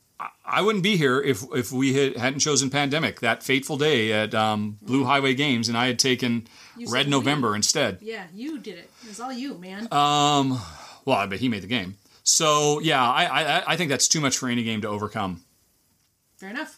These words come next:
Speaker 1: Yep. Uh, ba, ba, ba, ba. I, I, I could certainly say there are definitely games that I would say are objectively superior designs. But I, I don't think there could ever be one that is, uh, better. I mean, w-, um, man, I was getting to, I was playing some Pandemic. I didn't play with Jen. It was just some solo play.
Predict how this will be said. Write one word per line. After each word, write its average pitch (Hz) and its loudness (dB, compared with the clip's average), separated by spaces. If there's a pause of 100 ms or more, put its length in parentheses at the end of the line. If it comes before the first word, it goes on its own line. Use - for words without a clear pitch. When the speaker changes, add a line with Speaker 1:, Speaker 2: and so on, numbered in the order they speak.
Speaker 1:
Yep. 117 -2 (500)
Uh, 143 -2
ba, 139 -10
ba, 127 -10
ba, 117 -10
ba. 113 -4
I, 165 2 (120)
I, 180 -2 (120)
I 180 2
could 175 0
certainly 196 2
say 156 4
there 147 4
are 135 6
definitely 156 2
games 135 0
that 127 2
I 127 4
would 127 2
say 120 2
are 117 0
objectively 139 -2
superior 123 0
designs. 101 -4 (400)
But 110 0 (240)
I, 127 2
I 127 2
don't 127 2
think 123 0
there 120 2
could 117 -2
ever 117 0
be 110 0
one 107 -2
that 101 -4
is, 98 0
uh, 101 2
better. 107 0 (200)
I 139 2
mean, 156 2
w-, 165 0
um, 160 2
man, 160 2
I 156 4
was 165 0
getting 170 -2
to, 147 2
I 151 4
was 170 2
playing 185 0
some 151 0
Pandemic. 135 0
I 117 2
didn't 135 0
play 123 0
with 107 -4
Jen. 117 -2
It 123 -14
was 104 -4
just 101 2
some 110 -4
solo 131 2
play. 107 -2